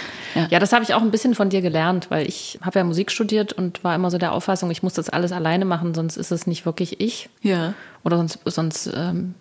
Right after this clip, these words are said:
Speaker 2: ist diese Musik, die dabei rauskommt, nicht wirklich meine Musik.
Speaker 1: Genau.
Speaker 2: Aber es ist ja eigentlich komplett Banane. <laughs> Diese
Speaker 1: Ja.
Speaker 2: idiotische Denke.
Speaker 1: Naja, ich finde es schon wichtig, dass man jemanden findet, der halt komplett auf einen sich einlassen kann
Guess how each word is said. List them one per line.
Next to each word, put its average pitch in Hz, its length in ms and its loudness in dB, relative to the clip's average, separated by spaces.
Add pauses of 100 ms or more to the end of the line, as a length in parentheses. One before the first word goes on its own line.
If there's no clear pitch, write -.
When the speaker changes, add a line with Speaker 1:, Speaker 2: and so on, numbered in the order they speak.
(120)
Speaker 2:
ist - 180 -6
diese 165 160 2
Musik, 160 220 0
die 208 80 0
dabei 170 240 2
rauskommt, 160 580 -2 (160)
nicht 170 220 -2
wirklich 160 320 0
meine 156 360 4
Musik. 220 520 2
Speaker 1:
Genau. 180 160 6
Speaker 2:
Aber 160 100 8
es 147 120 6
ist 147 100 0
ja 170 100 0
eigentlich 160 220 -4
komplett 151 480 -4 (420)
Banane. 135 460 -2 (720)
<laughs> - 640 4
Diese 190 240 4 (880)
Speaker 1:
Ja. 277 140 6
Speaker 2:
idiotische 170 340 4
Denke. 147 440 0 (120)
Speaker 1:
Naja, 233 440 8
ich - 140 2
finde 254 220 8
es 233 140 2
schon 240 180 4
wichtig, 233 320 4
dass 214 180 4
man 208 140 4
jemanden 202 320 4
findet, 233 400 4
der 196 260 6
halt 190 200 0
komplett 202 480 4
auf 180 240 2
einen 175 240 4
sich 165 240 -2
einlassen 196 480 4
kann 175 300 0